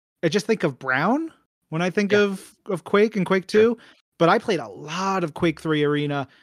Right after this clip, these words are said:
Speaker 1: probably by myself with bots, because that was just the P C kinda gamer that I was. Um, it, I loved Quake three Arena, so I think this is cool. You know, I, I, I would like to, what you guys were talking about yesterday, see them do something with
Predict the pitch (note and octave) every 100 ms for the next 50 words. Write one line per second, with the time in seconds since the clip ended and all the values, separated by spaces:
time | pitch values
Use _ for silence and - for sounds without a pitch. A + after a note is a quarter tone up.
0 | _ _ _ _ _ - - F#3 A#3+ A3+
1 | F3 F3+ F3+ D#3+ - E3 F3+ E3 C3 C3+
2 | C#3 F#3 - D3+ - C3 C#3+ C#3+ B2+ C#3+
3 | - D3 D3+ C#3 D3+ - D3 C#3 C3 C#3+
4 | D3 D3 C#3 C#3 C#3 D3 F3 F#3 _ _
5 | _ - D3 C#3 C3+ C#3 - - F3 D#3
6 | - _ G3 G#3 D#3+ G#3 - D#3 D#3 D#3
7 | C#3 D#3 F3 D3 C3+ D#3 D#3 D#3 - G#3+
8 | C#4+ E4 - C#3 - D3+ A3 C4+ - _
9 | _ _ A3 D3+ F#3+ A3 - F3 F3+ F#3
10 | - - G#3+ F3+ A3+ F#3+ G#3 - - F#3+
11 | F3+ F3 E3+ C#3+ D#3+ D3+ C#3+ D3+ - D3
12 | C3 - - E3 D#3 D#3 D3 B2+ D3 C#3+
13 | D3+ C#3+ D3+ D3 C#3+ C#3+ -